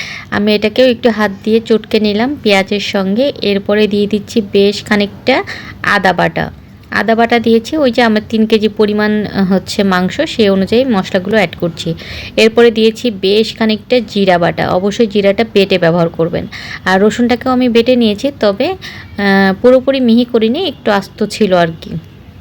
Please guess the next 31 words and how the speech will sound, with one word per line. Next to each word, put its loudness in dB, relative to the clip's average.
এরপরে 4
এটাকেও 0
খুব -8
সুন্দর 0
করে -2
মশলাগুলোকে -2
পেঁয়াজের 2
সঙ্গে -4
মেখে -4
নিচ্ছি। -4
এরপরে 4
আমি -2
দিয়ে 4
দিচ্ছি -2
স্বাদ -4
মতো -4
লবণ। -2
লবণটা 2
এই 4
পর্যায়ে 2
খুব 2
বেশি 4
দিবেন 2
না, -4
আহ, -2
তবে 2
একদম 0
কমও 4
দিবেন 0
না। -6
এ -6